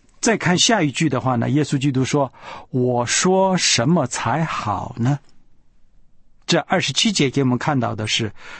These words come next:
他痛苦的那一种的心境。可是接下去的一句话说：“那么我会怎么说呢？父啊，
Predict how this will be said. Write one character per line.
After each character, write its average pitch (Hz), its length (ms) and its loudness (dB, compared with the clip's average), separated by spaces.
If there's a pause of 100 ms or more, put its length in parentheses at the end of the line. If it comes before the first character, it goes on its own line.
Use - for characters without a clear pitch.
他 131 220 -2 (100)
痛 185 520 2
苦 110 340 -2
的 117 260 -2 (260)
那 139 180 2
一 123 80 2
种 104 220 -4
的 104 140 -6
心 123 380 2
境。 104 240 -2 (1080)
可 - 100 0
是 208 140 2
接 269 240 4
下 262 220 2
去 190 160 0
的 160 100 2
一 156 100 0
句 165 140 2
话 165 220 2
说 160 240 0 (500)
：“那 247 140 4
么 156 320 0 (260)
我 160 180 0
会 208 220 0
怎 120 180 -4
么 131 160 2
说 190 340 2
呢？ 170 180 0 (560)
父 - 400 0
啊， 120 340 -2